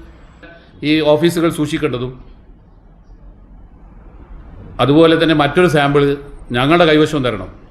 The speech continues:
അത് ഞങ്ങൾക്ക് ആ സാമ്പിൾ ടെസ്റ്റ് ചെയ്തിട്ട് ഞങ്ങളെ കൈവശം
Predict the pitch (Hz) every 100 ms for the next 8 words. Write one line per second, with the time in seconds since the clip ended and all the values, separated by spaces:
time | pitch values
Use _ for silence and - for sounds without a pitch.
0 | - 139 147 131 127 151 170 165 170 165
1 | 127 127 156 156 131 135 151 131 - -
2 | 139 135 127 127 123 - - - - -
3 | - - 123 147 143 131 143 139